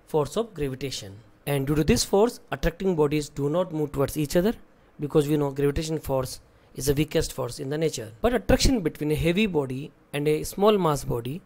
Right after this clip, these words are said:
if I say they are placed at the same distance R apart, like earlier situation, then this force is given by F equal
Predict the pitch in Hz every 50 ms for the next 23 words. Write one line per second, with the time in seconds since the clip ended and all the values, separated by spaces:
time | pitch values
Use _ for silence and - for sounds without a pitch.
0 | _ _ _ _ _ _ _ - - 151 - 165 160 160 - 160 151 156 151 147
1 | - - 170 170 165 156 156 156 - 175 175 175 160 151 - - - 147 143 143
2 | - - 156 165 151 131 - - 147 123 113 120 - - - _ _ _ _ _
3 | _ _ _ _ _ _ _ _ _ _ _ - 147 139 139 139 135 - 143 147
4 | 151 165 175 160 - 160 147 - - 165 165 156 - - 104 101 101 120 127 -
5 | _ _ _ _ _ _ _ _ _ _ _ _ _ _ _ _ _ _ _ _
6 | _ _ _ _ - 156 151 147 156 247 - - - - 190 202 220 - - 180
7 | 151 139 135 151 151 156 156 151 156 160 - - - 165 185 220 220 - 190 151
8 | - - 170 165 156